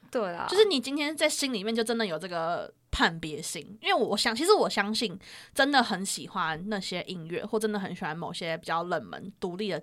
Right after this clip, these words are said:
Speaker 2: 电-，就小众，就是独立制作的电影的人，他们是巴不得被，就是这个东西被看到跟被喜欢吧。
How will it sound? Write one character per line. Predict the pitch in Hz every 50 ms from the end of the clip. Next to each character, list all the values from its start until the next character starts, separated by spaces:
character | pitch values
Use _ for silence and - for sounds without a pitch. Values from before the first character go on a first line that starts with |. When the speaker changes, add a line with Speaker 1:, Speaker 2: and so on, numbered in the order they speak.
| - _
Speaker 2:
电-， | 208 175 147 - - _
就 | - - - 208
小 | 208 - 180 147 147
众， | - 208 185 156 98 - - _ _
就 | - 208
是 |
独 | 196 - 190 190
立 | 214
制 | 208 208
作 | 185 196 175 147 -
的 | -
电 | 202 180
影 | - - -
的 | - -
人， | - - - - - - - - - - - -
他 | - - 494
们 | - 330
是 | 403 415
巴 | - - 285 269 294
不 | 302 320 302
得 | 233 196 170 165 156 165 165 - - _
被， | - 208 160 175 - - _
就 | - - 254
是 | 240
这 | - 262
个 | 247 -
东 | 185 190
西 | 190 214 196
被 | - 196 160
看 | - - 190 165
到 | 165 165
跟 | 170 - 170
被 | - - 202
喜 | - - -
欢 | 175 - -
吧。 | - -